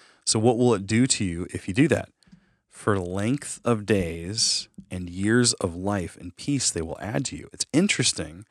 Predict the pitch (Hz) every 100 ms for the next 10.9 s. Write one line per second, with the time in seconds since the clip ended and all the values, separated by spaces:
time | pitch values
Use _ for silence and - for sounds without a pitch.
0 | _ _ - 131 180 131 110 92 95 113
1 | - - - 92 87 - 95 80 87 -
2 | _ _ _ _ _ _ _ _ _ _
3 | _ _ _ _ _ _ _ _ _ _
4 | _ _ _ _ _ _ _ _ - -
5 | 120 - 170 - 156 123 - 113 120 -
6 | 120 117 147 - 135 117 - - 123 117
7 | - 120 131 104 92 90 90 113 139 98
8 | 87 82 87 - 95 92 113 160 175 131
9 | 95 85 78 78 - - 87 - - 175
10 | 135 - 92 85 98 127 113 82